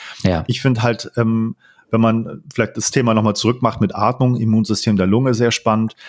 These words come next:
Speaker 2: wo mir auch nochmal klar geworden ist, dass die Lunge sich nicht leisten kann, ein starkes Immunsystem zu haben, ne? Weil da natürlich so viel reingeatmet wird. Wenn das
Speaker 1: Ja.
Speaker 2: da immer stark wäre und alles abwehren würde, würden
Speaker 1: Ja.
Speaker 2: wir eine ständig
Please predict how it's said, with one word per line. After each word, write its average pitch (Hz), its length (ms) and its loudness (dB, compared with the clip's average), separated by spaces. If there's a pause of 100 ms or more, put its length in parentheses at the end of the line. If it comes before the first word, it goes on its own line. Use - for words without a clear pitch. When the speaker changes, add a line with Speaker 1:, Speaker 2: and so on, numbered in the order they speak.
(380)
Speaker 2:
wo 107 160 2
mir 107 240 4
auch 110 80 2
nochmal 107 220 2
klar 107 200 0
geworden 101 540 0 (300)
ist, 123 320 0
dass - 320 -2
die 120 160 0
Lunge 120 260 2
sich 110 220 0
nicht 113 180 0
leisten 110 380 0
kann, 110 280 -2
ein 110 40 2
starkes 113 420 -2
Immunsystem 117 640 0
zu 90 180 -4
haben, 82 220 -8
ne? 120 180 -4
Weil 104 140 2
da 98 100 4
natürlich 101 400 0
so 123 120 2
viel 110 160 0
reingeatmet 110 720 0
wird. 123 240 0
Wenn 107 100 2
das 101 200 2
Speaker 1:
Ja. 92 40 2
Speaker 2:
da 110 120 2
immer 143 360 4
stark 131 500 0
wäre 110 240 2
und 113 140 2
alles 139 300 -2
abwehren 113 380 2
würde, 101 160 4
würden 127 80 2 (400)
Speaker 1:
Ja. 160 80 4
Speaker 2:
wir - 80 2
eine 120 120 2
ständig 131 460 0